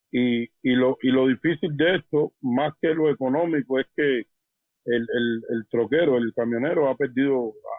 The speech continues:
se ha perdido el respeto por el camionero. Ya no nos valoran, nos tratan como, como lo último de la cadena del tran-, de, de, de, de la vida.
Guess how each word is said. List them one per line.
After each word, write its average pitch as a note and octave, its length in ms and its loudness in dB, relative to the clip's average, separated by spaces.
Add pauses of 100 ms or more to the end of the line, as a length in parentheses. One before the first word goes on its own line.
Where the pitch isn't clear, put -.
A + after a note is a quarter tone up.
(400)
se C#3 80 -2
ha C#3+ 80 0
perdido E3+ 280 2
el D3+ 80 0
respeto F3 360 -4
por C3+ 120 -2
el A2+ 80 -8
camionero. A2 420 -4 (760)
Ya B2+ 160 0
no D#3+ 120 0
nos D3+ 120 0
valoran, D#3+ 600 0
nos B2 160 -8
tratan D3 360 -2
como, B2+ 520 -2 (440)
como B2+ 240 -2
lo B2+ 100 2
último D#3+ 480 0
de C#3+ 80 2
la C3 100 0
cadena C#3 340 0
del C#3+ 140 -2
tran-, C3 260 -4
de, B2 240 0
de, A#2+ 300 -4
de, A#2+ 200 -6 (840)
de A#2+ 120 2
la B2 100 2
vida. D#3 260 2